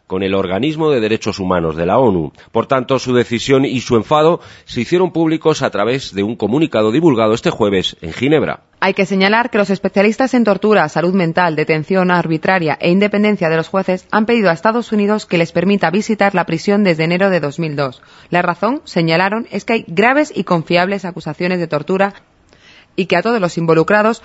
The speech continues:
Speaker 2: les convendría que éstas fueran investigadas a fondo.
Speaker 1: No obstante, aunque Washington sugirió que permitiría la visita,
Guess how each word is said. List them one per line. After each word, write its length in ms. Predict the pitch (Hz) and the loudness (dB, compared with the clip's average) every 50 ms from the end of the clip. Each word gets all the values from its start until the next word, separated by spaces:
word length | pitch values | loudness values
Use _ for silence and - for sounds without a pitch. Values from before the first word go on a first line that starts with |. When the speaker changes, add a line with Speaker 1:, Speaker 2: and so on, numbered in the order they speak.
| - - | -10 -4
Speaker 2:
les 160 | - 180 170 | -4 -2 0
convendría 460 | - 185 185 185 190 196 226 240 247 | 0 0 2 2 4 4 2 2 2
que 100 | 240 220 | 0 -2
éstas 340 | 226 220 - - 214 220 - | -2 -2 0 -2 -2 -2 -4
fueran 300 | - - 190 185 196 202 | -4 -2 0 2 2 2
investigadas 560 | 196 196 175 - - 160 160 165 175 175 - | 2 0 -2 -2 -2 0 2 2 0 0 -2
a 60 | 151 | -8
fondo. 420 | 139 - 160 147 143 135 131 123 - _ _ _ _ _ - _ - | -6 -4 -4 -4 -4 -6 -10 -12 -14 _ _ _ _ _ -18 _ 0
Speaker 1:
No 100 | 117 131 | 0 0
obstante, 520 | 123 - - 143 135 135 - 139 135 135 | 0 2 0 0 0 2 2 2 4 4
aunque 320 | 135 123 123 101 - 117 110 | 4 2 2 2 2 2 4
Washington 640 | 113 127 131 123 - 127 123 120 - - 120 120 | 4 4 2 2 0 0 -2 0 2 2 2 2
sugirió 640 | 110 - - 127 - - 123 127 147 160 127 98 82 | 2 2 0 -2 0 0 0 2 4 4 4 2 0
que 120 | - 95 | -2 -4
permitiría 640 | - - 98 98 101 98 - 107 101 101 110 107 104 | -2 0 -2 0 -2 -4 -2 -2 0 2 2 2 2
la 80 | 127 147 | 2 0
visita, 480 | 151 127 - 127 120 - 127 123 120 | -2 -2 -4 -4 -2 0 0 -2 -2